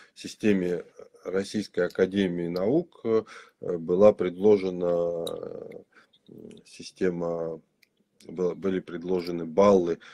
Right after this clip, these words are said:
которыми оценивалась публикационная активность, и монографию было предложено оценивать, э, в один балл, в то время как статью в журнале вос первого квартеля, э, про-, почти двадцать баллов.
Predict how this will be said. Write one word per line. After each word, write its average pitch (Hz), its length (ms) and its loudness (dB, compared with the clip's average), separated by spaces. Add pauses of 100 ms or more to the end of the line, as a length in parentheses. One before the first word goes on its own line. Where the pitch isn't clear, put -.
(160)
которыми 87 520 -2
оценивалась 85 1000 -2 (140)
публикационная 90 720 0
активность, 165 580 -4
и 104 240 -2 (280)
монографию 107 680 4
было 131 280 4
предложено 120 760 2 (220)
оценивать, 117 800 2
э, 95 140 -4
в 90 140 2
один 104 400 4
балл, 87 220 6
в 76 60 -8
то - 180 -6
время 104 320 0
как - 280 -2
статью 98 680 -2 (340)
в 82 160 -8
журнале 87 880 0
вос 95 440 -4
первого 85 320 -2
квартеля, 139 640 0 (360)
э, 90 140 -8
про-, 92 220 -6
почти 95 440 -8
двадцать 95 540 2
баллов. 76 480 -4